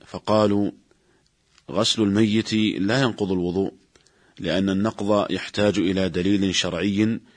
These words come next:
يرتفع به الوضوء الثابت بالدليل الشرعي، وأما ما روي في ذلك فمحمول على الاستحباب".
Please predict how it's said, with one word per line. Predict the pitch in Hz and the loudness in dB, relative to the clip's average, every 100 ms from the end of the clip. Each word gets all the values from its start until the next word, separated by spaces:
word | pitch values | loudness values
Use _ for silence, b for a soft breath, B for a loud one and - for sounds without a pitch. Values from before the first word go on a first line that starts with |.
| b b | b b
يرتفع | 107 95 - 120 117 107 | 0 0 0 0 2 2
به | 98 107 104 | 2 2 2
الوضوء | 101 95 95 107 | 0 0 2 2
الثابت | 95 - 104 104 98 101 104 | 0 0 2 2 2 0 0
بالدليل | 104 - 90 95 95 90 | -2 -2 -2 0 0 0
الشرعي، | - 87 82 98 - _ _ b b b b b b | -2 -2 -4 -4 -6 _ _ b b b b b b
وأما | - 90 139 123 | 0 2 4 4
ما | 107 104 | 4 4
روي | 95 104 | 2 2
في | 92 92 | 0 -2
ذلك | 92 107 104 98 101 101 - | 0 0 0 -2 -4 -4 -6
فمحمول | - 98 90 - 101 117 107 107 - | -6 -6 -4 -4 0 2 2 0 -2
على | 90 104 | -2 0
الاستحباب". | 92 - 87 - 92 80 | -2 -4 -8 -6 -4 -4